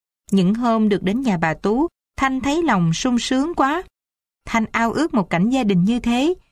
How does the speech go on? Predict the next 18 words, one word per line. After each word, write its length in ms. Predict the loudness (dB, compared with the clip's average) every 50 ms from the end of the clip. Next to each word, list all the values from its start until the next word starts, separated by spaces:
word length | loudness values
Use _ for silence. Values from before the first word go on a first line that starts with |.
| _ _ -2
một 120 | -2 0
người 220 | 2 2 2 4
mẹ 200 | 2 2 2 2
như 200 | 4 4 4 2
thế. 360 | 0 0 0 0 0 0 -2 -4 -6 _ _ _ _ _ _ _ _ _ _ -20 -6 -2
Ngồi 200 | 0 2 2 2
nhìn 280 | 2 2 4 4 2 2
gian 180 | 0 -2 -2 -2
phòng 240 | -2 0 0 0 0 -2
tuy 100 | -2 -2
chật 300 | -2 -2 -4 -4 -2 0
hẹp, 220 | 0 0 0 -2 -8 _ _ _ -2
nhưng 320 | 0 2 2 2 2 2
rất 240 | 2 2 0 -2 -2
ngăn 200 | -2 -2 0 0
nắp 180 | 0 -2 -2 -2
của 120 | -2 0
Ngọc, 260 | 2 2 0 0 -4